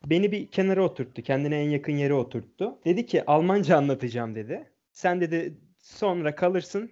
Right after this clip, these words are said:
bana sormak istediğin soruları Türkçe sorarsın," dedi. "Tamam," dedim abi. Almanca anlattı. Yaklaşık bir saat sürdü eğitim.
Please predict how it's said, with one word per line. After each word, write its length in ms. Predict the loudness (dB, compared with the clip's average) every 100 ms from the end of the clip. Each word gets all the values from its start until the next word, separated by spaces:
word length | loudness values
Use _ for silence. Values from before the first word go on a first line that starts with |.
| -4
bana 160 | -2
sormak 340 | -2 -2 -2 -4
istediğin 220 | -6 -8
soruları 420 | -4 -2 -2 -4
Türkçe 320 | -6 -6 -4
sorarsın," 560 | -4 -4 -4 -6 -10 -10
dedi. 240 | -10 -10 -2
"Tamam," 320 | 2 2 0
dedim 220 | -2 -2
abi. 220 | -4 -6
Almanca 580 | -4 -2 0 0 0 2
anlattı. 360 | 0 0 -2 0
Yaklaşık 580 | 0 0 -6 -6 -8 -12
bir 200 | -6 -4
saat 360 | 2 2 2 0
sürdü 300 | -6 -4 -2
eğitim. 380 | -4 -8 -12